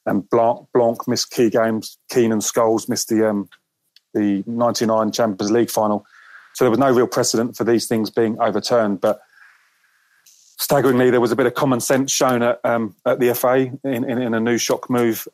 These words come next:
um, and it was overturned. And that has really lifted the mood and, and, and changed the perception at the club this week. Um, there's now kind of a sense of a bit of a, a wrong's been righted.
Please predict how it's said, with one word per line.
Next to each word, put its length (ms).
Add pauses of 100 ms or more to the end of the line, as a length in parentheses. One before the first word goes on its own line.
um, 460
and 100
it 80
was 180
overturned. 580
And 140
that 120
has 160
really 360
lifted 380
the 60
mood 440
and, 320
and, 280
and 200
changed 520 (360)
the 60
perception 520
at 120
the 60
club 280 (360)
this 180
week. 340
Um, 380 (360)
there's 120
now 140
kind 180
of 80
a 40
sense 340
of 100
a 80
bit 160
of 100
a, 220 (1160)
a 60
wrong's 340
been 180
righted. 560